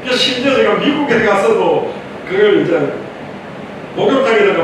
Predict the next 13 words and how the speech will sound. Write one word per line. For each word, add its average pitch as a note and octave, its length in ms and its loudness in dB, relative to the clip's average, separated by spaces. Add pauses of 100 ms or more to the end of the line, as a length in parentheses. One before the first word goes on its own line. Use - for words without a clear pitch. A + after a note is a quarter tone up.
몸을 A3+ 260 4
담가놓고 G3 600 0
의자를 C4+ 340 2
당겨가 A3+ 460 0
"이 G3 160 0
컴퓨터는 A#3 560 2
나의 G#3+ 260 2
목자신이 F#3+ 640 0
내가 - 260 0
부족함이 G3+ 420 0
없으니까" - 920 -2
딱 C4+ 240 0
갖다 A3+ 180 2